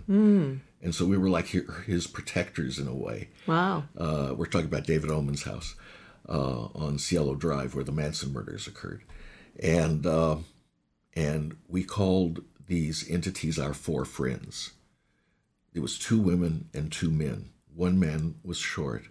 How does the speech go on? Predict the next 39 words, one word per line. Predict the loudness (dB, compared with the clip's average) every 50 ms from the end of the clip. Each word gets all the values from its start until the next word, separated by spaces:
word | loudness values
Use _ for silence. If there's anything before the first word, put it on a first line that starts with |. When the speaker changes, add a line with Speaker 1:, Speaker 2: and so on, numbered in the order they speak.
| _ _ _
Speaker 1:
Mm-hmm. | -4 -2 0 2 0 0 0 -4 -12 _ _ _ _ _ _ _ _ -6
Speaker 2:
Uh, | -4 -2 -2 -2
the | 0 0
women | 2 4 4 4 4 2 2 0
were, | 0 0 0 0 0 -2 -4 -8 -14 _ _ _ _ -6
one | 0 2 4 6 6 6
woman | 4 4 2 2 0
was | -2 -2 -6 -2 2
really | 2 4 4 4 2
short. | 0 -2 -2 -2 -4 -4 -4
I | -4 -4
thought | -4 -2 -2 -2 -2
it | -4 -4
was | -6 -6 -6
a | -8
kid. | -10 -6 0 2 4 4 4 2 0 -6 -12 -16 _ _ _ _ _
Speaker 1:
Hmm. | -4 -2 -2 -2 -2 -4 -8 -16 _ _ _ _
Speaker 2:
Uh, | -6 -4 -4 -4 -4 -6 -10 _ _ _ _ _ _ _ _ _ _
it | -10 -8 -4
turned | 0 2 4 4 4 2
out | 0 -2 -4 -6
that | -8 -6
Sharon's | -2 -2 0 0 0 0 -2 -4
press | -6 -4 -4 -2 -2 -2 -4
is | -6 -6 -6
wrong. | -4 -4 -4 -2 -4 -4 -6
She's | -6 -6 -8 -6 -6
not | -6 -6 -8 -8
five | -8 -8 -6 -6 -6 -8
six. | -8 -6 -6 -6 -6 -8 -8
She | -6 -6 -6
was | -6 -6 -6
five | -8 -6 -6 -6 -6 -8 -10 -10
two. | -6 -4 -4 -4 -4 -8 -14 _ _ _ _ _ _ _ 0
Speaker 1:
Hmm. | 4 6 6 6 6 4 2 -2 -6 -12 _ _ _ -2
Speaker 2:
Uh, | 0 2 4 4 4 2 0 -4 -6 -10 -12 -14 _ _ _ _ _ _ _ 2
and | 4 6 6
then | 6 6 4 2
the, | 0 -2 -2 -6